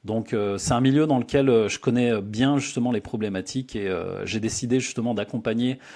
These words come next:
l'accélération, les phases d'accélération de croissance pour ces gens-là quand ils passent justement, euh, de la partie, euh, solopreneur à,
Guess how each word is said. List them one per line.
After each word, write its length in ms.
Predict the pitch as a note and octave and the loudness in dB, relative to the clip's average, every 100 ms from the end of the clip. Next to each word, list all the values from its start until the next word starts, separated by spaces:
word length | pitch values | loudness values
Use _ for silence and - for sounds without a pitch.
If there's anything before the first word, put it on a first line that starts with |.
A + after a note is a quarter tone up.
| - - | -16 -4
l'accélération, 760 | A#2 - C#3 A#2+ A2+ - C#3 | -2 0 2 2 2 0 -2
les 80 | G#2 | -2
phases 260 | - B2 A2+ | -4 -4 -2
d'accélération 640 | A#2 - A2 G#2+ - A#2+ | -4 -2 -2 -2 -4 -8
de 80 | A2 | -6
croissance 500 | - A2+ - C3 - | -4 -4 -4 -8 -8
pour 160 | G#2 | -10
ces 140 | - G#2 | -6 -4
gens-là 320 | G2+ G#2 A#2 | -2 -2 -2
quand 240 | G#2 - | -4 -10
ils 60 | G2+ | -6
passent 240 | B2 A2 | -4 -4
justement, 520 | - - G#2 A2+ A2 | -6 -6 -4 -2 -2
euh, 160 | F2+ F#2 | -2 -4
de 160 | F#2+ G2+ | -4 -2
la 140 | F#2 | 0
partie, 440 | G#2 - - A#2 | -2 -4 -4 -2
euh, 200 | G2+ F2 | 0 -2
solopreneur 760 | F2 - A2+ A2 - A2+ A#2 G2+ | -4 -2 -2 -2 -4 -4 -4 -4
à, 240 | F2 F#2 | -8 -10